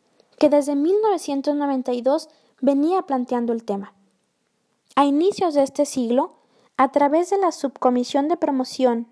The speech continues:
y Protección de los Derechos Humanos, la Comisión de Derechos Humanos había establecido una relatoría especial sobre corrupción y sus repercusiones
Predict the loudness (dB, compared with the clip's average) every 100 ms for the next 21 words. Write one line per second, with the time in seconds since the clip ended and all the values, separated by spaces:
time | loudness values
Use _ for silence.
0 | -2 0 2 2 0 0 -2 2 2 2
1 | 2 0 -2 -4 -2 2 2 2 -4 -10
2 | _ _ _ _ _ _ _ _ _ 2
3 | 2 4 0 0 2 4 6 4 2 -4
4 | -2 0 0 -2 0 4 4 4 0 2
5 | 2 4 2 -2 -2 0 -2 -6 _ _
6 | 2 2 4 2 4 2 2 2 6 4
7 | 2 0 0 2 2 2 -2 _ _ _
8 | _ 2 4 4 2 4 4 2 0 0
9 | 2 0 -8 -8 -2 0 2 2 0 -2
10 | -4 0 2 2 -2